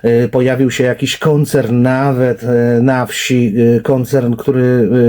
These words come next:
e, robił wszystko, ażeby tego rolnika, tę małą manufakturkę naprawdę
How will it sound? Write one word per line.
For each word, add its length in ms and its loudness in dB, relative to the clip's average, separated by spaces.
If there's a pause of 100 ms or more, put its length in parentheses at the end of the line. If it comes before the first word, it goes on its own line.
(120)
e, 40 2
robił 320 2
wszystko, 520 -2
ażeby 360 0
tego 420 -2 (220)
rolnika, 640 2
tę 200 -2
małą 520 2
manufakturkę 1120 0
naprawdę 760 0